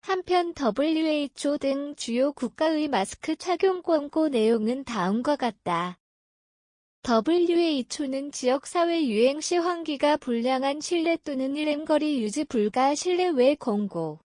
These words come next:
미국 씨디씨는 대중교통 고위험 지역, 실내 공공장소 및 중위험 지역, 고위험군 권고. 영국 에이치에스에이는 고위험군 확진자와 유증상자 코로나 십구 비율이 높고 혼잡하거나 밀폐 공간은 권고.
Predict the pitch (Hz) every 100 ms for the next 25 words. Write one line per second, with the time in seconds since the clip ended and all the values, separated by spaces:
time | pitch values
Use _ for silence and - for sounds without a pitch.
0 | _ _ 240 240 320 320 - 339 349 -
1 | 269 262 302 - 247 214 330 339 349 370
2 | 349 330 254 240 254 269 269 214 214 277
3 | _ _ - 370 370 359 - 226 226 285
4 | 285 254 202 190 262 294 311 - _ 262
5 | 311 _ - 208 240 302 302 302 - 208
6 | 269 - _ - 220 254 294 247 202 240
7 | 262 294 294 _ _ 240 208 202 170 160
8 | 151 _ _ _ _ 220 214 240 349 285
9 | 233 277 - 339 - 320 294 285 294 302
10 | 226 233 302 330 330 330 330 339 370 -
11 | 381 359 269 262 285 254 220 - 311 330
12 | 339 302 285 302 311 - 302 285 294 330
13 | - - 311 311 285 262 254 262 240 -
14 | - 247 262 359 359 359 - 339 311 247
15 | 226 240 240 196 208 - 320 330 - 254
16 | 269 254 277 277 226 208 180 151 156